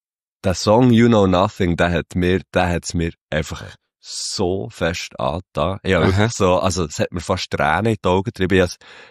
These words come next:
Speaker 1: es ist so gut. Die neue Single heisst noch gar nicht gehört, die können wir aber beide drauf tun.
Speaker 2: Ja, ich würde sagen, das tun wir doch sehr gerne auf unsere, äh, Playlist Herrgöttli präsentiert.
Speaker 1: Ähm,
Speaker 2: Findet ihr auf Spotify.
Speaker 1: Genau, und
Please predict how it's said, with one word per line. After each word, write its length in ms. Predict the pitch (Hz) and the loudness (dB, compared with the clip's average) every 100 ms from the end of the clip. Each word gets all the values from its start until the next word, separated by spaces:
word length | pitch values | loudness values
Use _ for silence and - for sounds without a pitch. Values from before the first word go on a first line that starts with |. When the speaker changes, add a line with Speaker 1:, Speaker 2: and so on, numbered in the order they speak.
| - | -10
Speaker 1:
es 140 | 92 | -6
ist 280 | 101 - - | -6 -6 -4
so 160 | - 104 | 0 0
gut. 340 | 101 117 107 - - - _ _ | 0 0 -2 -4 -14 -20 _ _
Die 100 | - | -2
neue 260 | 98 101 117 | 2 2 2
Single 280 | 107 113 95 | 0 -2 -2
heisst 240 | 82 95 | -4 -4
noch 100 | 101 | -6
gar 220 | 90 85 90 | 0 2 2
nicht 180 | 87 | -2
gehört, 300 | - 92 110 | -2 -2 -2
die 40 | 95 | -4
können 240 | - 82 | -2 -2
wir 60 | 78 | -2
aber 140 | 80 | -4
beide 340 | 78 87 107 90 | 0 0 0 -2
drauf 280 | 95 - - | -4 -6 -6
tun. 160 | 135 - - | -6 -6 -6
Speaker 2:
Ja, 60 | 101 | -6
ich 80 | 123 | -4
würde 160 | 104 92 | -4 -2
sagen, 240 | - 120 | -2 -2
das 180 | 151 113 | -2 -2
tun 140 | - | 0
wir 40 | 98 | 0
doch 120 | 107 | 0
sehr 200 | - 107 | 0 0
gerne 140 | 113 | 2
auf 100 | 101 110 | 0 0
unsere, 280 | 104 107 - | 0 0 -2
äh, 160 | - 95 | -4 -4
Playlist 560 | - 98 107 113 - - | -2 0 2 0 -2 -2
Herrgöttli 520 | 101 - 101 - 107 | -2 0 -4 -2 -6
präsentiert. 760 | - 85 - 82 - 104 160 - - | -2 -2 -2 -4 0 2 0 -2 -8
Speaker 1:
Ähm, 80 | 90 | -2
Speaker 2:
Findet 320 | 92 90 90 | 2 2 0
ihr 40 | |
auf 80 | 92 | -2
Spotify. 800 | - - 98 - 143 - 131 151 | -2 -2 -4 -4 -4 0 2 0
Speaker 1:
Genau, 460 | 175 87 87 117 139 - | 0 -2 2 0 0 -6
und 380 | 104 101 98 - | -2 -2 -2 -6